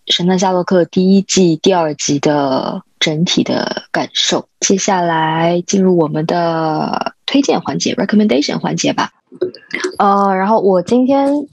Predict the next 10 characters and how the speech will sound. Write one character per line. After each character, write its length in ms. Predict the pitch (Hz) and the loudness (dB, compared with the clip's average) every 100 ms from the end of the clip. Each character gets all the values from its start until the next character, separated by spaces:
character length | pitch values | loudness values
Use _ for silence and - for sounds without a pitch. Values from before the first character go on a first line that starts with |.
| - | -10
想 340 | - 190 175 | -4 -2 -2
推 200 | - 254 | 0 0
荐 340 | 240 269 220 190 | 2 0 2 2
一 80 | |
个， 680 | 190 - 208 185 170 165 - - | 2 2 2 2 2 -2 -4 0
一 100 | 247 | 0
本 500 | - - 165 156 - | 2 -2 -2 -2 2
英 240 | 247 247 | 4 4
单 300 | 247 262 269 | 2 -2 -2
是， 560 | 269 - 254 226 185 | -6 -2 2 4 2